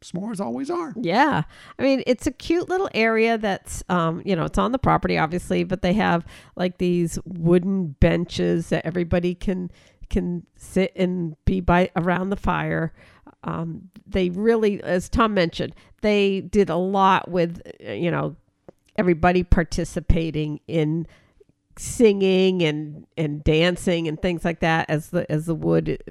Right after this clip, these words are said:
Speaker 2: is burning and getting ready to be actually optimal for toasting marshmallows.
Speaker 1: Yeah.
Speaker 2: Um, but it, it, and, and he was,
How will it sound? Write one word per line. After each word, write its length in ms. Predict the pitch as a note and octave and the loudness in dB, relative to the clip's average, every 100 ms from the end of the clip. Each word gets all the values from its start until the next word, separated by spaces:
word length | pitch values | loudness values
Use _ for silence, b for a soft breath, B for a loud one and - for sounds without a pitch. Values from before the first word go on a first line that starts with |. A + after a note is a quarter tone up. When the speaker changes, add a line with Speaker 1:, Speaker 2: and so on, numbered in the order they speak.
| - - | -20 -10
Speaker 2:
is 300 | E3+ - - | -8 -8 -12
burning 460 | F3 F3+ E3 D3+ D#3 | -2 2 4 2 0
and 120 | D3+ | -2
getting 300 | D#3+ D3 D3 | -2 -2 -2
ready 380 | D#3 D#3+ D3+ D3 | 0 2 0 -2
to 180 | - D3+ | -4 -2
be 240 | - D#3 | -2 -2
actually 440 | C3+ D3 - D3+ - | -4 -6 -6 -8 -4
optimal 580 | C#3 C#3+ - D3+ C#3 - | -4 -2 -2 -2 -4 -6
for 340 | D#3 C#3+ C3 | -6 -4 -4
toasting 540 | - D#3 C#3+ - C3+ F#3+ | -2 -2 -4 -8 -6 -4
marshmallows. 920 | C#3 C3+ - - - - - - _ b b | -4 -4 -6 -8 -10 -14 -18 -20 _ b b
Speaker 1:
Yeah. 140 | - E3+ | -16 -12
Speaker 2:
Um, 360 | - D3 - E3 b b b - | -10 -10 -12 -18 b b b -12
but 240 | F3 - - | -10 -10 -10
it, 180 | F3+ - | -10 -8
it, 280 | E3 - - - | -10 -10 -16 -8
and, 280 | F3 D#3 - | -6 -6 -4
and 160 | D3+ D#3+ | -4 0
he 220 | G3 F#3 | 2 2
was, 260 | F3+ E3+ | 2 0